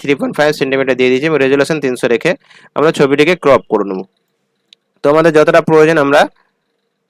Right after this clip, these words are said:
ছবিটিকে আমরা ক্রপ করব। দেখুন আমরা এতটা পর্যন্ত নিয়েছি, এরপরে আমরা এন্টার দাবাবো।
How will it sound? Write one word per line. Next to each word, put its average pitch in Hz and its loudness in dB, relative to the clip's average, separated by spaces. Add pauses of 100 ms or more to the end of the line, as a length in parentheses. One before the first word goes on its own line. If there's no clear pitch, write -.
(920)
ছবিটিকে 143 2
আমরা 143 -2
ক্রপ 139 2
করব। 127 -2 (4000)
দেখুন 156 2
আমরা 160 4
এতটা 151 4
পর্যন্ত 151 0
নিয়েছি, 139 -4
এরপরে 147 0
আমরা 156 0
এন্টার 127 0
দাবাবো। 95 -2